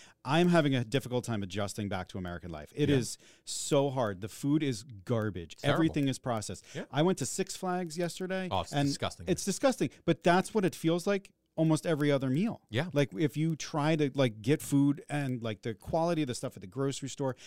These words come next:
Speaker 1: it is a
Speaker 2: It's
Speaker 1: challenge to not be obese, to, to not have a high B M I.
Speaker 2: It's a lot more work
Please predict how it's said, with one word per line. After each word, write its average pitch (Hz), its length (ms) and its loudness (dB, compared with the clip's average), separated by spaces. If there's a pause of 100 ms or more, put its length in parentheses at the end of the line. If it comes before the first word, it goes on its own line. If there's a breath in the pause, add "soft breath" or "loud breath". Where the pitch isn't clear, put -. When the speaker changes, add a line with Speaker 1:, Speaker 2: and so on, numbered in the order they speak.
(160 loud breath)
Speaker 1:
it 180 160 4
is 160 380 4
a 135 140 -4
Speaker 2:
It's 127 100 -4
Speaker 1:
challenge 151 480 2
to - 140 -4
not 139 420 2
be 127 140 2
obese, 92 400 -2
to, 131 140 -4
to 131 200 -4
not 135 380 4
have 139 160 2
a 123 60 2
high 113 200 0
B 98 160 -4
M 90 160 -6
I. 69 220 -10
Speaker 2:
It's 151 140 -6
a 180 40 0
lot 190 320 2
more 165 160 -2
work 160 460 -6